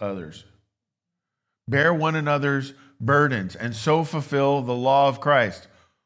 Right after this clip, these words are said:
Ooh, he just took a massive weight and just dropped it on top of bear someone else's burdens.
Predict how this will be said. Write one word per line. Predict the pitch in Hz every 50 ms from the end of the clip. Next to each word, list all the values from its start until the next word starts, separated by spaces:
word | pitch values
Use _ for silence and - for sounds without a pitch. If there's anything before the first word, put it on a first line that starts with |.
| _ _ _ _ _ -
Ooh, | 196 220 208 185 170 165 165 180 190 190 190 - - - _ _ _ _ _ _ _ _ _ _ _ _ _ _ _ _ _ _ _ _ _ _ _ _ _ _
he | 165 175
just | 170 214 196 - -
took | - 185 - 156
a | 143
massive | 135 135 143 143 156 175 180 180 185 180 - 180 160 135 143
weight | 151 156 151 147 -
and | 117 110
just | 131 123 - 110
dropped | 101 104 127 120 139 135 131 127 - 147
it | 131
on | 135 131 117 113 107
top | - 127 117 117 117 -
of | 120 117 110 107 101 107 - - - _ _ _ -
bear | 101 135 131 127 123 113
someone | 110 - 127 117 117 113 110
else's | 107 107 107 113 107 101
burdens. | 90 104 98 98 85 85 82 92 -